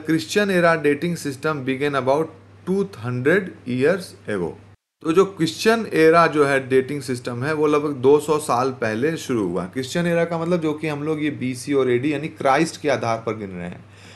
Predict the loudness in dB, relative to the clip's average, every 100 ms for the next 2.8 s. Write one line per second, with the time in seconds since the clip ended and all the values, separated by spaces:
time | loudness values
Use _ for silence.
0 | -10 -8 0 2 2 0 2 2 4 2
1 | 2 2 -2 -2 -4 -2 -2 -4 -4 -4
2 | -2 0 2 4 4 2 0